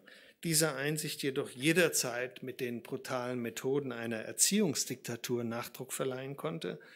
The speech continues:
blieben der Bundesrepublik nur die Möglichkeiten einer Erziehung zur Demokratie. Die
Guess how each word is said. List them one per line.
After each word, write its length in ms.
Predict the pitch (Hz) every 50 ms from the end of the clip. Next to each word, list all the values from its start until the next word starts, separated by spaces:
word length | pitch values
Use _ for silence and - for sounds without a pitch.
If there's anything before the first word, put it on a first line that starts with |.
| - - - - - - - _
blieben 280 | - 139 143 147 143
der 100 | 131 131
Bundesrepublik 1040 | 123 - - 147 165 180 180 180 175 - 156 151 151 151 151 - 143 139 - - - - - - - - -
nur 140 | - 143 151
die 140 | 147 147 143
Möglichkeiten 1000 | 135 127 120 131 143 143 143 - 135 135 - - - 131 123 120 - - 135 127
einer 500 | - - - 123 123 120 113 107 104 - - _ _ _ _ _ _
Erziehung 580 | - - 117 - - - - 135 127 117 117 110
zur 160 | - - 120
Demokratie. 800 | 110 113 101 107 107 - - - 117 - - - - - - - _ _ _ _ _ _ _ _ _ _ _ _ _ _ _ _ _ _ _ _ _ - - - - - _ _ - - _ _ _ -
Die 260 | 160 139 127 131 -